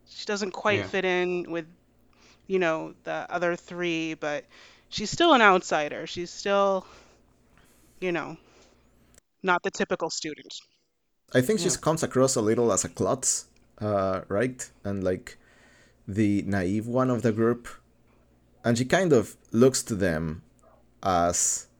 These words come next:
Speaker 3: her friends, obviously, in, uh, like, being othered and being apart from the rest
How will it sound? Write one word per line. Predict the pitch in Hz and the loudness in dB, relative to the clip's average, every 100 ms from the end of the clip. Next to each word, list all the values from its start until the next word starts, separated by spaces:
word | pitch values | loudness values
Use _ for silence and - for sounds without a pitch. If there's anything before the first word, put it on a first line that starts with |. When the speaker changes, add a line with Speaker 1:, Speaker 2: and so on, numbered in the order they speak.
| _ _ _ _ _ _ 113 | _ _ _ _ _ _ 2
Speaker 3:
her | 123 120 | 4 4
friends, | 98 95 101 113 - | 2 0 0 -4 -2
obviously, | 98 87 107 - 127 131 127 | -2 0 -2 0 2 4 2
in, | - 101 107 110 120 127 120 - | 0 -2 -2 -4 -4 -4 -8 -8
uh, | 90 87 87 85 85 85 - - - _ _ _ | -6 -4 -4 -4 -6 -10 -20 -20 -20 _ _ _
like, | 95 87 | -4 -2
being | 104 101 95 90 92 92 92 _ - | 2 2 2 -2 -4 -6 -12 _ -2
othered | 95 95 117 123 110 87 | 0 4 4 6 4 0
and | 80 76 - 87 | -4 -8 -12 -4
being | 92 90 90 | 0 0 -2
apart | 90 - 90 104 120 | -6 0 2 2 0
from | - - 117 117 | -10 -8 -6 -4
the | 117 113 | -2 0
rest | 113 110 - | -2 -4 -10